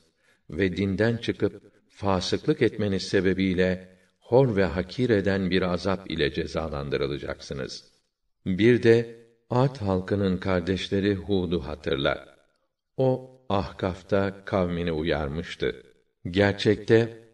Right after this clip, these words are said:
ondan önce de sonra da birçok uyaran peygamberler gelip geçmişti. O, "Yalnız Allah'a ibadet edin. Doğrusu ben, sizin başınıza gelecek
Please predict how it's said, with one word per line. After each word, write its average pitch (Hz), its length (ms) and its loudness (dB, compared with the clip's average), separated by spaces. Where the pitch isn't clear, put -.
ondan 117 360 6
önce 95 360 2
de 95 160 4
sonra 110 480 2
da 110 280 0
birçok 117 600 2
uyaran 101 480 2
peygamberler 92 840 0
gelip 67 400 -4
geçmişti. - 680 -6
O, 143 400 -2
"Yalnız 110 540 2
Allah'a 95 560 2
ibadet 78 540 -2
edin. 69 400 -6
Doğrusu 101 520 2
ben, 101 360 -2
sizin 110 600 0
başınıza 95 460 2
gelecek 92 600 0